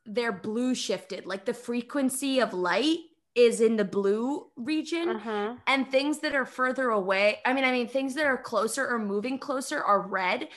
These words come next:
Speaker 1: which is why when the sun sets and you're looking at a sunset and it turns all red and orange,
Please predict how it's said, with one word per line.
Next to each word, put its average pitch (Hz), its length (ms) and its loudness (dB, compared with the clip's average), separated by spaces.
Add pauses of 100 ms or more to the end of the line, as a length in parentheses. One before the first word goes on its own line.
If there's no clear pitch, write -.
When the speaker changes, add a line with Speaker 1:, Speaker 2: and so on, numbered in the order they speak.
(200)
Speaker 1:
which 294 200 -2
is 254 140 -2
why 220 460 4
when 247 220 -2
the 247 80 -2
sun 233 420 -4
sets 226 520 -6
and 226 160 -2
you're 208 100 -2
looking 208 320 -4
at 202 60 -4
a 196 60 -4
sunset 208 460 -2
and 202 100 -6
it 196 100 -8
turns 214 300 -6
all 202 160 -2
red 190 240 0
and 202 100 -4
orange, 208 480 -2